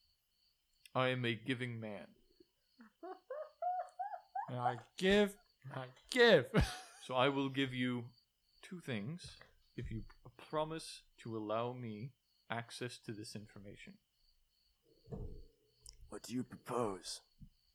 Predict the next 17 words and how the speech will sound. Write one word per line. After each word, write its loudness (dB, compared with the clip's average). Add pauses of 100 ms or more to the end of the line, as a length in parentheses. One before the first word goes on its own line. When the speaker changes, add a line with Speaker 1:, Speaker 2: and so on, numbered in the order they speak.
(440)
Speaker 1:
I 8
will 0
give -4
you -4
two -6
children. -8 (3000)
However, 4 (640)
you 0
must -4
give -2
me -6
something -10 (160)
else. -16 (1200)
There 2
was 0
a 0
man 0